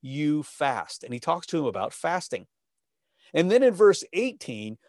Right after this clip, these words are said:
he says that the reality of their fasting, which he expects them to do, will be connected to rewards from their Father that they may not have expected. He said, "You're going to fast,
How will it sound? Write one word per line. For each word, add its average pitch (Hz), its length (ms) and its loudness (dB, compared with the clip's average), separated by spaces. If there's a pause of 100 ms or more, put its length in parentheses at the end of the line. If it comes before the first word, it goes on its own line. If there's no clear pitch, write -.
(120)
he 185 160 -6
says 180 320 4
that 151 160 0
the 147 80 -2
reality 180 720 6
of 143 160 0
their 139 160 2
fasting, 156 580 -6
which 135 220 -8
he 185 160 -6
expects - 640 -4
them 120 300 -4
to - 160 -8
do, 110 360 -4 (260)
will 160 120 6
be 175 160 -2
connected 175 600 -4
to 151 120 -2
rewards 139 920 4 (180)
from 185 340 2
their 165 180 8
Father 156 600 0
that 135 220 0
they 147 160 0
may 160 300 -2
not 156 260 0
have 147 120 -2
expected. - 760 -6 (260)
He 147 80 -6
said, 123 200 0
"You're 151 360 4
going 185 440 0
to 135 120 -2
fast, 107 580 -4